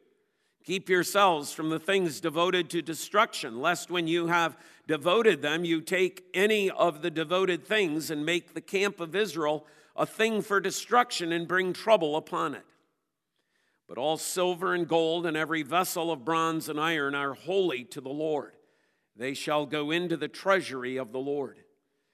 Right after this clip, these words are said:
So the people shouted, and the trumpets were blown. As soon as the people heard the sound of the trumpet, the people shouted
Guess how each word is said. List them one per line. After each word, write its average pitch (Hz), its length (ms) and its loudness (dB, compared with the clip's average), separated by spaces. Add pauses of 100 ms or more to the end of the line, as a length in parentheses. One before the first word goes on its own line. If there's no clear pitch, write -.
(140)
So 151 200 -6
the 156 80 0
people 226 440 0
shouted, 247 520 6 (960)
and 131 120 -6
the 170 40 -2
trumpets 247 600 2
were 240 140 2
blown. 214 540 4 (1600)
As 175 240 2
soon 277 520 0
as 190 340 -2
the 190 140 -4
people 196 580 -4 (380)
heard 254 560 6 (120)
the 202 140 -2
sound 220 400 2
of 196 80 0
the 190 80 -8
trumpet, - 420 -2 (960)
the 175 100 2
people 196 520 -2
shouted 254 720 2